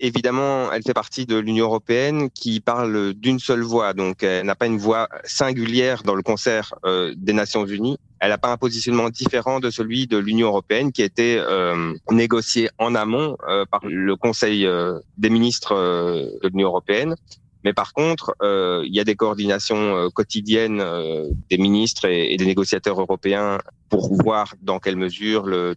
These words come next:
texte est acceptable, quels sont les éléments problématiques, et cetera. Et dans ce cadre-là,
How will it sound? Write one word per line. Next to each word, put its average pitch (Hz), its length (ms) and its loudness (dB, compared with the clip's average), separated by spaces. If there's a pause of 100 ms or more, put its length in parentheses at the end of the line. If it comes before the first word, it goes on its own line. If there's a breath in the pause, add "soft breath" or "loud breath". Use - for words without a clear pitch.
texte 101 320 -2
est 87 160 -2
acceptable, 98 520 -2
quels 92 140 0
sont 98 160 0
les 92 160 2
éléments 92 300 2
problématiques, 85 560 -2
et 95 80 -2
cetera. 127 280 -2 (320)
Et 104 280 2
dans 95 240 -2
ce 85 260 0
cadre-là, 104 560 0